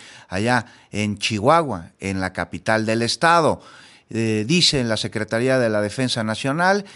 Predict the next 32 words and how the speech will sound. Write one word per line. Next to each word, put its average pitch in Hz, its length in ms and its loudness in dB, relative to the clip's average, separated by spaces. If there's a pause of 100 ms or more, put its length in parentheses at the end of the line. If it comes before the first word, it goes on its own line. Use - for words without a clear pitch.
(140)
que - 120 -2
una 135 160 2
aeronave 123 400 2
militar 110 440 0
F 127 380 0
cinco 123 540 -2
E 131 80 0
de 117 80 0
la 90 80 0
Fuerza 120 320 -2
Aérea 113 200 2
Mexicana 139 480 -2
sufrió 131 380 -4
un 131 80 -2
incidente 127 480 -2
en 113 60 -2
la 98 120 -4
pista 113 280 -6
del 104 60 0
Aeropuerto 98 460 -4
Internacional 95 560 -6
de 104 80 -6
Chihuahua, 147 480 2 (360)
donde 120 260 0
se 110 140 -6
ubica 101 320 -4
la 87 100 -2
base 92 300 -4
aérea 90 400 -2
militar 85 460 -6
número 110 280 -2
trece. 160 460 2